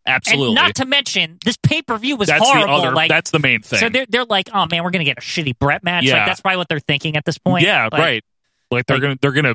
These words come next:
Speaker 2: like, they're
Speaker 1: rob
Speaker 2: gonna,
Speaker 1: us of a good Bret
Speaker 2: like,
Speaker 1: match.
Speaker 2: every, like, basically, they're, they're s-, scared at this point that everything's gonna be bad.
Speaker 1: Right, exactly.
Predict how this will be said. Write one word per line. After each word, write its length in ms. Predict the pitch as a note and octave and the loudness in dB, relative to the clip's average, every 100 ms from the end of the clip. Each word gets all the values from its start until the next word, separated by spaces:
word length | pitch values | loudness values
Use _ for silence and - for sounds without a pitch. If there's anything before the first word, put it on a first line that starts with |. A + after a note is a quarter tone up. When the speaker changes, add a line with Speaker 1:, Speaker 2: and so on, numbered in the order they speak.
| A2 | 0
Speaker 2:
like, 200 | D#3+ E3+ | -2 0
they're 80 | F3+ | 2
Speaker 1:
rob 220 | G3+ - | 2 2
Speaker 2:
gonna, 100 | D#3 | 2
Speaker 1:
us 140 | D3 D#3+ | 2 2
of 80 | C3+ | 2
a 60 | |
good 240 | A2+ C#3+ - | 4 2 4
Bret 140 | D3+ | 2
Speaker 2:
like, 80 | F3+ | 2
Speaker 1:
match. 260 | D#3 D#3 F#3 | 0 2 0
Speaker 2:
every, 300 | F3+ F#3+ F#3 | 0 -2 -2
like, 220 | E3+ E3 | 0 0
basically, 400 | - E3+ - F#3 | 0 -2 -2 -2
they're, 220 | F3 D#3+ E3 D3+ | 0 -2 -2 -2
they're 300 | D3 C#3 C3 _ _ - - | 0 -2 -6 _ _ -12 -6
s-, 100 | - | -2
scared 480 | - - D3 D3 | -2 0 0 0
at 100 | C3 C#3+ | -2 -4
this 120 | C3 | -4
point 240 | C#3+ C3+ | -2 0
that 120 | C3 - | -2 -2
everything's 560 | C#3 C3 C3 C3+ A#2+ | -2 -2 -4 -4 -4
gonna 160 | C#3+ B2 | -4 -2
be 80 | A2+ | -4
bad. 320 | A2+ A2 G#2 | -4 -6 -2
Speaker 1:
Right, 220 | A2 E2 | -2 -2
exactly. 640 | G#2+ A#2 A2 G2+ F#2+ F2+ | -4 0 0 0 -2 -4